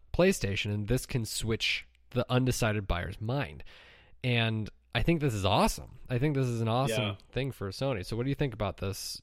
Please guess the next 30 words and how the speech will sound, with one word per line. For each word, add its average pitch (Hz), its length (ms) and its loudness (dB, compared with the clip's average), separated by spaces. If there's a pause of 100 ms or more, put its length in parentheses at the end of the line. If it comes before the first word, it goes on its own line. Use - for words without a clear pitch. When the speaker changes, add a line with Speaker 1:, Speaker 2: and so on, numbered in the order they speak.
Speaker 1:
choice? - 680 0
Speaker 2:
They 131 140 6
have 151 240 8
different 123 320 4
strategies, 120 640 4
Microsoft 95 640 -4
and 90 80 -20
Sony. 104 480 -6
So 95 400 -6 (120)
Speaker 1:
Yeah. 85 180 -4
Speaker 2:
Microsoft 127 680 0
has 101 500 -6 (240)
the 123 60 -4
s-, - 180 -2 (100)
so 135 160 0
they 131 140 6
both 196 320 4
have 156 180 2
the 120 80 -2
same 127 500 0
basic 113 600 -2 (220)
two 139 180 4
console 127 400 -2
split. - 420 -6 (880)
They 107 120 -2
have 107 380 -2 (460)
the 101 420 -4
higher 135 300 4
priced 127 720 0 (580)
version 110 540 -2